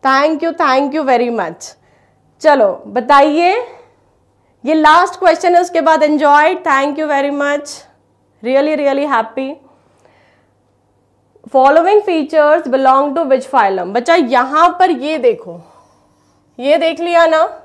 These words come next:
फटाफट क्वेश्चन सॉल्व होना चाहिए अभी। Coelenterata, Ctenophora, Platyhelminth, Porifera। Super interesting,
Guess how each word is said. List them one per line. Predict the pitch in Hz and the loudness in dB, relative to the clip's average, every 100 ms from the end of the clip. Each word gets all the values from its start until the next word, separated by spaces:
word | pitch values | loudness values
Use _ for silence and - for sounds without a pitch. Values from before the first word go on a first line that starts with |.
| _ _ _ _ _ _ - _ - | _ _ _ _ _ _ -20 _ -8
फटाफट | 285 294 320 | 0 2 0
क्वेश्चन | 311 285 285 277 | -2 -4 -4 -4
सॉल्व | 277 240 | 0 0
होना | 226 226 214 | 2 0 0
चाहिए | 220 190 185 | -4 -6 -8
अभी। | - - - _ _ _ | -10 -14 -18 _ _ _
Coelenterata, | - 285 302 320 330 302 330 339 | -4 0 0 2 0 2 0 0
Ctenophora, | 294 285 311 330 320 320 320 | -2 0 0 0 0 0 0
Platyhelminth, | 277 240 285 311 285 285 294 302 302 | -2 -2 -4 -2 -2 -4 -6 -4 -2
Porifera। | 285 320 320 311 302 339 320 220 - - _ _ _ _ _ _ _ _ - | -2 -4 -4 -2 2 2 2 -2 -8 -20 _ _ _ _ _ _ _ _ -8
Super | 302 294 359 | -4 2 2
interesting, | 349 359 349 349 392 403 | 2 4 2 2 -2 0